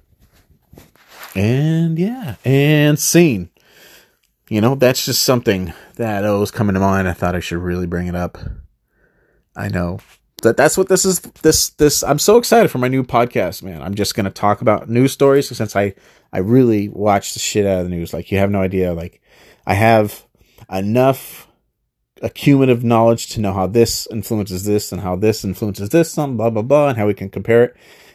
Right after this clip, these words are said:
And this is gonna be my outlet for that, 'cause, uh, yeah, I have my COINTELPRO two point oh podcast, and I wanna tell you, just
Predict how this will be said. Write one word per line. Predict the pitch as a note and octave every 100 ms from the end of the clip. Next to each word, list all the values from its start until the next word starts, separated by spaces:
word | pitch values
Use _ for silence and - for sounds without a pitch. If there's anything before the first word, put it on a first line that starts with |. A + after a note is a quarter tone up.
| -
And | A#2+
this | D3+ E3
is |
gonna | F3+ F3
be | E3+
my | D#3
outlet | D#3 D3+ C#3
for | C#3
that, | D3+ - - - - -
'cause, | - G#2 G2+ G#2 D#2
uh, | G2+ G2 G2 F#2+ F#2+ _ - - - _ _ _ _ _ _ _ _ _ -
yeah, | A2 F#2 F#2+ - _ _ _ _ -
I | G2
have | F#2+
my | G#2 G#2
COINTELPRO | A2 G#2 G#2 G2+ G#2+ G#2 A2
two |
point | G#2+ G#2
oh | G2+
podcast, | G2 G#2 G#2 G2+
and | G2
I |
wanna | G2+ G2+
tell | G2+
you, | G2 - _ _ _ _ - _ _ D#3+ - _
just | - A2+ -